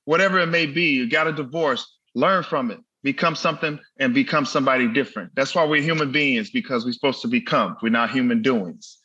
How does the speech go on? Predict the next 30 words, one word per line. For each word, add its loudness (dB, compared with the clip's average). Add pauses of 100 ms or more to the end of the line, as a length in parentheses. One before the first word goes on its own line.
(300)
And 0
anything 2
that 0
you 0
do, 0 (540)
business-wise, 0 (260)
in -2
your 2
marriage 2
or 0
relationship, -2
friendships, -2 (340)
you 2
also 2
have 0
to -2
become 0
something -6
and 0
learn 4
something -4
from -2
it, -4
because -2
that's 2
what 0
we're 2
about, 0 (200)
just -4
becoming. -2